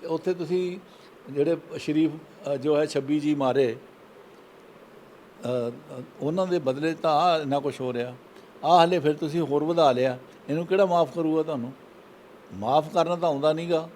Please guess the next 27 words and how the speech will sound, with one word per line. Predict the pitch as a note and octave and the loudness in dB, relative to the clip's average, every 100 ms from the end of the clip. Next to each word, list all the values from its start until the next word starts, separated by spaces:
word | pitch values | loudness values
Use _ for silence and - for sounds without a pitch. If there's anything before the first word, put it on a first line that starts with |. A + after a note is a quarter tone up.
| - | -8
ਕਿਸੇ | C3+ D#3 | -6 -4
ਨੂੰ | E3+ | -6
ਨਹੀਂ | E3+ | -4
ਆਉਂਦਾ। | D3 C#3+ D#3 - - - - - | -4 -4 -8 -18 -20 -20 -20 -10
ਤੋ | D3 D#3 | -8 -6
ਇਹਨਾਂ | D#3+ E3+ | -4 -4
ਨੂੰ | D#3 D#3 D#3+ - - - - | -6 -8 -12 -18 -20 -14 -6
ਇਹ | C3 | -4
ਸੋਚ | C3+ C#3 | -2 -2
ਲੈਣਾ | C#3+ D3 C#3+ | 0 -2 -2
ਚਾਹੀਦਾ | B2+ C3+ D3 C3 | -2 -2 0 0
ਹੈ | C#3 - - - - - | -2 -10 -20 -20 -18 -6
ਕਿ | D3+ D#3+ - | -6 -6 -10
ਆਪਣੇ | - F#3+ | -8 -4
ਮਾਰੇ | E3 B2 D3 G3+ | 0 2 6 6
ਗਏ, | G3+ | 4
ਤੇਰਾਂ | D3 D#3+ F3 F#3+ | 2 2 4 4
ਬੰਦੇ, | F3+ E3+ A#2 | 2 -2 4
ਦਸ | E3 D3+ | 4 4
ਮਾਰੇ | C3 D3 | 0 2
ਗਏ | D#3 F#3 | 0 -2
ਤੇ | F#3+ | -6
ਤੇਰਾਂ | F3 D3+ D#3 | -4 -2 0
ਹੋਰ | C3+ D3 | 0 0
ਜ਼ਖਮੀ | D3+ C#3 C#3 | 0 -2 -4
ਹੋ | B2 G2 | -6 -6
ਗਏ। | G2+ | -10